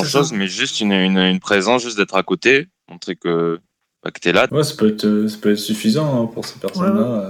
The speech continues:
Speaker 3: Euh, surtout quelqu'un que tu connais pas, euh, tu vas la voir, euh, même si elle a pas grand-chose à te dire, et ni toi non plus, même si tu restes trente secondes, elle sait que, euh,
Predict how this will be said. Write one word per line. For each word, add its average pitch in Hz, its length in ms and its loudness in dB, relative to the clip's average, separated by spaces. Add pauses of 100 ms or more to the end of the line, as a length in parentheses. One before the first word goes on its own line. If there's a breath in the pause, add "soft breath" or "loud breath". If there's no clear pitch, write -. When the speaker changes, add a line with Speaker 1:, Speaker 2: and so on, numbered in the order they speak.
(180)
Speaker 3:
Euh, - 40 -14
surtout - 240 -6
quelqu'un 123 280 8
que 110 60 0
tu 120 80 2
connais 110 260 8
pas, 123 380 8
euh, 98 380 2
tu 104 160 -10
vas 101 120 -4
la 101 100 4
voir, 113 280 2
euh, 98 180 0 (840 loud breath)
même 120 80 6
si 113 120 4
elle 123 80 10
a 117 60 8
pas 123 120 8
grand-chose 123 360 6
à 123 60 8
te 123 60 2
dire, 135 200 6
et 123 80 6
ni 113 160 6
toi 113 140 2
non 113 100 6
plus, 147 600 0
même 120 340 4
si - 120 -2
tu - 120 0
restes 117 200 8
trente 117 180 2
secondes, 131 300 2
elle 110 80 6
sait 107 240 0
que, - 100 -2
euh, 101 760 -2